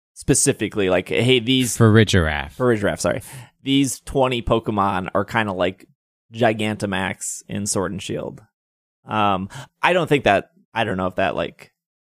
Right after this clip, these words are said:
Speaker 1: convinces anyone. I think people are pretty much like, "Yeah, terrestrializing seems cool, cool," or, "Yeah, terrestrializing seems bad."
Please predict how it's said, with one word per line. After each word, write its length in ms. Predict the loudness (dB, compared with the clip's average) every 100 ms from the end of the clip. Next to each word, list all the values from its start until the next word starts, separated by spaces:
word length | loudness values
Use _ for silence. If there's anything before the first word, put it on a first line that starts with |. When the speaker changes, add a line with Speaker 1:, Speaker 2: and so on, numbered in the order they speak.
| _ _ _ _ _ _
Speaker 1:
convinces 440 | -8 -4 -2 0 0
anyone. 320 | 0 0 0
I 80 | 2
think 220 | 0 0
people 220 | 0 2
are 160 | 2 2
pretty 180 | 0 2
much 240 | 0 2
like, 260 | 0 0 _ _ _
"Yeah, 180 | 0 0
terrestrializing 680 | 4 2 2 2 0 0 -4
seems 180 | -6 -4
cool, 160 | -2 -2
cool," 320 | 0 2 4
or, 220 | 2 0
"Yeah, 220 | -2 -2 -2
terrestrializing 680 | -2 -4 -2 -4 -4 -6 -8
seems 400 | -10 -10 -16 -20 _ _
bad." 400 | -6 -2 -2 -6